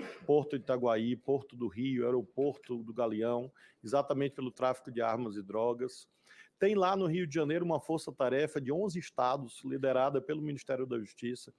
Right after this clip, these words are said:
exatamente efetuando prisões de pessoas de outros estados que lá estão. Já houve prisões de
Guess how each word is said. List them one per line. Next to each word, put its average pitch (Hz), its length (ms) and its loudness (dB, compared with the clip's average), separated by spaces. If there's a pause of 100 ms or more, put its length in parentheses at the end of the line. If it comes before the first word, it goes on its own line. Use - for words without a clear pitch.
(340)
exatamente 175 720 0
efetuando 160 540 0
prisões 143 480 0
de 147 80 -2
pessoas 139 400 0
de 131 100 2
outros 160 400 2
estados 135 480 0
que - 140 -6
lá 120 120 2
estão. 117 420 -4 (360)
Já 123 120 4
houve 127 200 2
prisões 123 540 0
de 113 320 -2